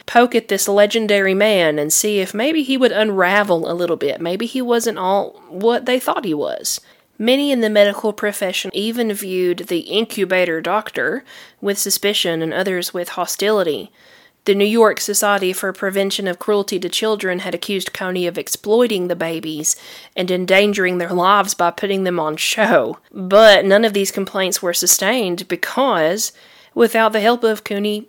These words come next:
most of these infants would not have survived. By the nineteen thirties, Cooney was finally being taken seriously as a medical pioneer.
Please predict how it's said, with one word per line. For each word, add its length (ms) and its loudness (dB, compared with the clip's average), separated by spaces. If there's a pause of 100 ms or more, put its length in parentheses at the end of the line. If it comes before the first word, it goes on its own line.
most 400 2
of 120 -2
these 240 -2
infants 640 -2 (380)
would 220 0
not 220 -2
have 160 -2
survived. 880 -4 (1080)
By 140 6
the 80 4
nineteen 400 2
thirties, 480 2
Cooney 320 0
was 160 -2
finally 480 2
being 320 0
taken 400 -4
seriously 720 0
as 200 0
a 40 -2
medical 400 -4
pioneer. 800 -2